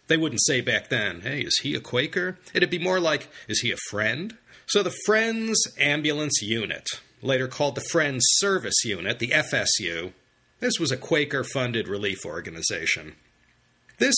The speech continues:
story takes place mostly in and around Chongqing,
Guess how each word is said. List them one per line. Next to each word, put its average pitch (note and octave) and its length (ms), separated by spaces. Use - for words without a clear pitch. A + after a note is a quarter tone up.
story G#3 400
takes F#3 380
place E3+ 380
mostly D3 800
in D#3 120
and D3 120
around B2 300
Chongqing, F#2 840